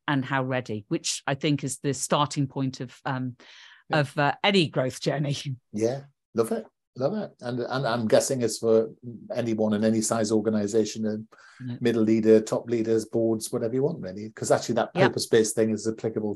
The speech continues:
Speaker 2: to, to anybody, really, isn't it?
Speaker 1: Very much so. And it's open to everybody. It's open to anybody who feels overwhelmed, frustrated, or stuck, uh, or wants the challenge of growth.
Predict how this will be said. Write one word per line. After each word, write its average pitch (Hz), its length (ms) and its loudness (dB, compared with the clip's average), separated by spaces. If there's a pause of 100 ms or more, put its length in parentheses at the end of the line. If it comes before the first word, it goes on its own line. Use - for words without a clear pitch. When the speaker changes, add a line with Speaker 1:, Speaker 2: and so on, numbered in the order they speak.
Speaker 2:
to, 110 240 -4 (120)
to 113 120 -10
anybody, 101 400 -6
really, 101 260 -6
isn't 98 240 -14
it? 104 80 -20 (360)
Speaker 1:
Very 160 280 4
much 131 300 -4
so. 120 320 -4
And 180 100 0
it's - 160 -2
open 175 380 0
to 139 160 -4
everybody. 135 580 -4 (400)
It's - 240 -4
open 156 440 2
to - 180 -2
anybody 156 460 0
who 147 300 0 (460)
feels 196 520 2 (320)
overwhelmed, 170 500 2
frustrated, 143 720 -4
or 127 80 -10
stuck, - 460 -8 (760)
uh, 156 220 6 (140)
or 180 360 4
wants 156 280 0
the 151 100 -14
challenge 143 480 -2
of 120 160 -12
growth. 123 560 -4